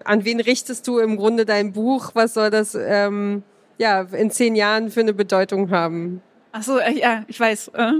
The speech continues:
Speaker 1: <laughs>
Speaker 2: das war bei Lakonisch Elegant, ne?
Speaker 1: Mhm,
Speaker 2: Ja,
Speaker 1: ja.
Speaker 2: das ist ein schöner Podcast gewesen.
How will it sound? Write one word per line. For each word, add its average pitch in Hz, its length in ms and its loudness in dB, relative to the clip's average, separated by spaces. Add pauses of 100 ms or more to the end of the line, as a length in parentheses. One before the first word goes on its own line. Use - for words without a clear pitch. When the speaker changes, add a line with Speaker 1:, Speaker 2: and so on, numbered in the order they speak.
(100)
Speaker 1:
<laughs> 294 420 0
Speaker 2:
das 240 200 0
war 247 260 2
bei 214 540 0
Lakonisch 220 600 0
Elegant, 214 720 0
ne? 247 180 2
Speaker 1:
Mhm, 233 280 0
Speaker 2:
Ja, 202 140 4
Speaker 1:
ja. 196 160 4
Speaker 2:
das 202 100 -2
ist 208 60 -4
ein 214 40 0
schöner 240 300 0
Podcast 202 460 0
gewesen. 190 360 -4